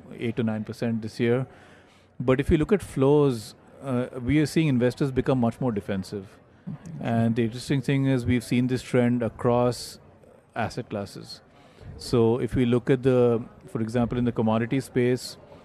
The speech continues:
Speaker 1: we've seen very significant rotation into gold E T Fs.
Speaker 2: Mm.
Speaker 1: Last year, as you know, gold didn't perform as, uh, we expected, right? In a
Speaker 2: Right.
Speaker 1: market when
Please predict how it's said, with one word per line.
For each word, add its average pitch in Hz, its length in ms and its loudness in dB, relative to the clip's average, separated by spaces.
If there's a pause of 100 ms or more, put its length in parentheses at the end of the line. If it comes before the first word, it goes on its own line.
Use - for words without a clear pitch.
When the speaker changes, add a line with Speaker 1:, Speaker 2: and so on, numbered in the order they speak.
(140)
Speaker 1:
we've 117 140 0
seen 131 200 0
very 117 200 4
significant 120 540 -2
rotation 113 400 0
into 117 160 0
gold 110 340 0
E 123 120 -6
T 123 180 -2
Fs. 139 380 -6
Speaker 2:
Mm. 135 240 -4 (340)
Speaker 1:
Last 113 400 0
year, 123 300 4
as 120 200 0
you 120 60 0
know, 120 120 4
gold 113 360 4
didn't 120 220 0
perform 113 680 -2
as, 110 560 -4 (300)
uh, 117 80 -4
we 110 160 -2
expected, 123 600 -2
right? 120 280 2
In 123 80 4
a 127 40 4
Speaker 2:
Right. 113 180 4
Speaker 1:
market 120 240 2
when 120 480 2